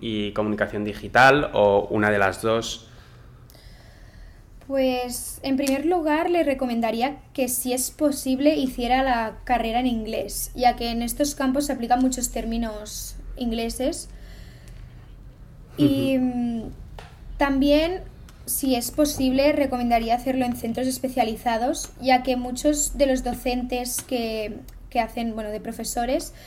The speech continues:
Speaker 2: son personas que a la vez que dan clases también tienen sus propias empresas o ejercen en este campo y, mm,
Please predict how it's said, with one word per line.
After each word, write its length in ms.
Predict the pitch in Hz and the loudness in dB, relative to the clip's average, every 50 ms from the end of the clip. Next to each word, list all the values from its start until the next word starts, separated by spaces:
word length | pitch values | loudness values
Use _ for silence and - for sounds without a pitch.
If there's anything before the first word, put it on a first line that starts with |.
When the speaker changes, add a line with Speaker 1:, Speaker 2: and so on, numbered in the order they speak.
| - - - - - - | -20 -18 -16 -14 -12 -8
Speaker 2:
son 400 | - - - - 262 262 262 262 | -4 -2 2 4 4 4 4 2
personas 500 | 262 - 294 285 - 269 262 269 269 - | 4 2 2 2 2 -2 -2 -2 -2 -2
que 420 | - 302 285 262 247 240 226 - - - | 2 2 4 4 4 2 0 -2 -4 -2
a 100 | - 247 240 | 0 2 2
la 80 | 226 | 2
vez 140 | 233 240 - | 0 -2 0
que 100 | - 294 | 2 2
dan 200 | 285 269 262 254 | 4 4 2 0
clases 360 | 254 269 254 254 254 285 285 | 2 2 2 2 2 -2 -2
también 260 | 285 247 233 226 233 | -2 -2 -2 -2 -2
tienen 260 | 226 - 262 254 247 254 | 0 0 0 0 0 0
sus 420 | - - 262 233 226 220 - - | -2 -2 -2 -2 -4 -4 -6 -6
propias 360 | - 247 - 185 226 254 254 | -4 -4 -4 -2 -2 -2 0
empresas 500 | 254 240 - 247 247 262 254 247 247 247 | 0 -2 0 -2 -2 0 0 0 0 0
o 220 | 240 226 220 214 208 | 0 0 0 0 0
ejercen 480 | 226 233 - - 240 233 - - 254 | -2 -4 -4 -4 -4 -4 -4 -4 -4
en 200 | 254 240 233 226 | -2 -2 -2 -2
este 300 | 214 226 226 - - 254 | -2 -4 -6 -6 -6 -4
campo 460 | 254 240 226 233 226 - 240 277 294 - - - - - - - - - - | -2 -2 -2 -2 -2 -2 -2 -4 -4 -8 -12 -20 -20 -20 -20 -20 -12 -4 -2
y, 340 | 285 269 269 262 247 240 | 0 2 2 2 2 0
mm, 480 | 226 226 226 214 208 214 233 277 - - | -2 -4 -6 -8 -8 -12 -14 -14 -14 -16